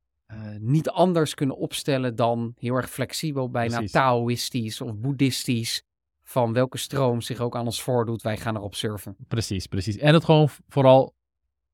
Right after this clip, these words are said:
Speaker 2: leuk, eh, hebben over heel veel leuke andere regio's in de wereld.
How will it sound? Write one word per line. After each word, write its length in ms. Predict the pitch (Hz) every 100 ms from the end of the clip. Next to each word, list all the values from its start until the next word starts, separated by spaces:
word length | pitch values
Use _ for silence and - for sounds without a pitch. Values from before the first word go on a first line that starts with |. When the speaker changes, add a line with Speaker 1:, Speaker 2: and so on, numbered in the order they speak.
| _
Speaker 2:
leuk, 280 | 117 123 127
eh, 300 | 135 123 104
hebben 260 | 131 127
over 360 | 123 120 117 98
heel 280 | 107 107 139
veel 120 | 131
leuke 280 | 117 120 117
andere 300 | - 113 107
regio's 400 | 98 95 - 101
in 60 | 98
de 80 | 92
wereld. 380 | 90 87 90